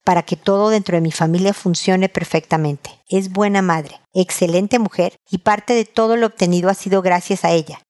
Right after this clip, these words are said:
Yo soy un hombre trabajador, tranquilo, responsable.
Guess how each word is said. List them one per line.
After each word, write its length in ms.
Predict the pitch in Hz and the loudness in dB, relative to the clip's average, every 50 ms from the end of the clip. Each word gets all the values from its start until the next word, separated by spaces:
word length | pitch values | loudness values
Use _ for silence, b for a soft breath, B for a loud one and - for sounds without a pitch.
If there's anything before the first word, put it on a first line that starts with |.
| _ _ | _ _
Yo 120 | - 185 | -4 -4
soy 240 | 180 - - 196 208 | -2 0 0 0 2
un 80 | 214 208 | 2 2
hombre 240 | 208 214 233 233 226 | 2 2 0 0 0
trabajador, 640 | - 214 190 160 156 - - 151 151 135 147 - | 0 -2 0 0 -2 -4 -4 -4 -4 -4 -12 -16
tranquilo, 640 | - _ 156 160 160 156 - - - 196 190 180 165 147 | -8 _ -2 -2 -2 -2 -4 -2 0 2 2 2 2 0
responsable. 800 | - 156 - - - 165 160 - - 165 156 147 143 139 131 | -2 -4 -10 -4 -2 -2 -2 0 0 -2 -2 -2 -4 -10 -14